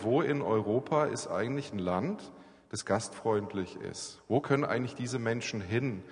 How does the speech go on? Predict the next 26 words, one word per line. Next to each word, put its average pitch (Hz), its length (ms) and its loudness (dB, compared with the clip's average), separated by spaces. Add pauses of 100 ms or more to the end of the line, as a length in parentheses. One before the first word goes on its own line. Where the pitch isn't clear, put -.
(460)
die 104 60 -6
Bomben 127 520 4
und 104 240 -2
Krieg 117 340 -2
erlebt 123 460 -2
haben, 120 460 0 (320)
die 101 100 0 (100)
alles 135 540 4
verloren 110 680 4
haben, 123 500 4 (640)
deren 101 280 0
Kinder 139 680 6 (580)
sterben 135 840 6 (1120)
am 90 200 -2
Wasser? 135 540 8
Ihr 104 100 0
kennt 113 280 2
dieses 113 260 -4
Bild 120 320 2
von 107 200 0
dem 98 140 0
kleinen 104 520 4
Aylan, 123 680 4
der 120 160 2
umgekommen 127 580 0
ist. - 520 -4